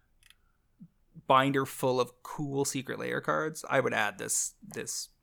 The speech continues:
Ian Convalescent Charmer to it. It's just too good. But in terms of needing these cards,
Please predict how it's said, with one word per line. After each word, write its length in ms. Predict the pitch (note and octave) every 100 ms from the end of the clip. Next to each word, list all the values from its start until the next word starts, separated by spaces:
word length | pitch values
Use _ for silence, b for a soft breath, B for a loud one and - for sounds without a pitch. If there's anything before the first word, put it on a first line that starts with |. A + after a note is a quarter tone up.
| -
Ian 220 | C3 B2
Convalescent 560 | - A#2+ A2+ A2 - -
Charmer 300 | A#2+ A2+ G2+
to 180 | F#2+
it. 60 | -
It's 140 | - -
just 160 | -
too 120 | -
good. 240 | - A#2 - b b b b b b _ _ _ _ _
But 340 | C3+ B2 B2 -
in 100 | C3+
terms 280 | - D#3 D3
of 120 | C3
needing 540 | C3 C3+ C#3+ D#3+ E3+
these 340 | E3 E3+ F3 E3+
cards, 760 | - E3+ F3 F3 F#3 - -